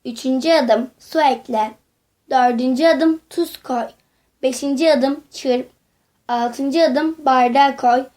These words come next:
Yedinci adım bitir olarak yazılabilir. Akış şeması.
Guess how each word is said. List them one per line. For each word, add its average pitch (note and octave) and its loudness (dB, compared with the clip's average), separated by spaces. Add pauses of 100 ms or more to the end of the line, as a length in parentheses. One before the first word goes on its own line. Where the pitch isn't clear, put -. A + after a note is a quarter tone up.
(180)
Yedinci C4+ 0
adım D4+ 0 (180)
bitir D4 -6
olarak D4+ 0
yazılabilir. B3+ -2 (1040)
Akış D#4 -4
şeması. A#3 -2